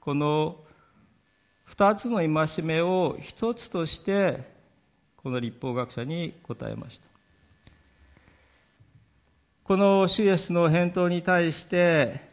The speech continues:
質問を投げかけた律法学者の態度はどうだったでしょうか。続く三十二節から三十四節を読みします。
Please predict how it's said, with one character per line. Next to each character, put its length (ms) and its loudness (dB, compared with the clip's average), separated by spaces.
質 280 -8
問 180 2
を 60 0
投 120 2
げ 80 0
か 140 -2
け 120 -2
た 160 0
律 200 -2
法 180 -6
学 180 -4
者 100 -8
の 120 -4
態 200 -2
度 120 -6
は 100 -4
ど 180 -6
う 60 -8
だ 100 -12
っ 40 -12
た 140 -16
で 100 -14
し 100 -18
ょ 40 -14
う 40 -18
か。 160 -20
続 240 0
く 460 -4
三 340 -4
十 160 -8
二 140 -6
節 360 -10
か 120 -8
ら 100 -8
三 240 -6
十 140 -8
四 160 -6
節 100 -12
を 20 -8
読 120 -12
み 80 -14
し 100 -16
ま 160 -16
す。 140 -20